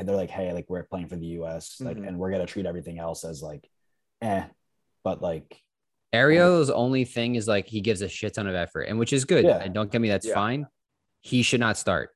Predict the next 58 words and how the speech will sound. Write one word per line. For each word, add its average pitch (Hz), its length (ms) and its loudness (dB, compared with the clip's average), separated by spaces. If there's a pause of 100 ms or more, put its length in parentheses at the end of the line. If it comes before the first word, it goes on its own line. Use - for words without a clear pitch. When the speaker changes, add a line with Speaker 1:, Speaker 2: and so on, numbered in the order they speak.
(140)
Speaker 3:
If 110 200 0
you 104 100 0
Speaker 2:
Agreed. 117 140 0
Speaker 3:
bring 123 160 2
him 139 180 2
on, 131 240 4
it's 123 180 0
in, 110 80 -2
like, 92 200 -4
the 92 60 -6
seventy-fifth, 120 1300 0
eightieth 113 340 2
minute 113 260 0
when 113 80 -2
we're 101 140 -2
already 110 280 0
up 104 160 -4
one 107 140 -4
nothing 107 280 -4
or 95 100 -4
two 113 200 -2
one. 104 260 2
We 104 60 -2
wanna 101 180 0
Speaker 1:
Just 98 80 -2
Speaker 3:
hold 107 120 0
the 120 40 4
Speaker 1:
hassle 107 220 4
Speaker 3:
lead 113 80 2
Speaker 1:
the 110 60 -2
shit - 240 4
out 85 120 0
of 107 100 -8
Speaker 3:
and 110 140 0
just 107 220 2
Speaker 1:
somebody. - 120 -16 (260)
Speaker 2:
Yeah. 87 60 -2
Speaker 3:
Exactly. 98 360 0
That's 107 220 0
Speaker 1:
Exactly. 117 120 0
Speaker 3:
the - 140 -2
only 139 280 4
thing 127 300 0
that 113 100 0
man 107 200 -2
is 92 120 -6
good 101 160 -2
for 107 120 -2
at 98 60 -2
the 98 80 -2
international 92 420 -4
level. 82 240 -4
And 76 80 -2
I'm 90 100 -4
sorry 123 260 6
to 120 60 4
say 123 220 4
that. 135 220 4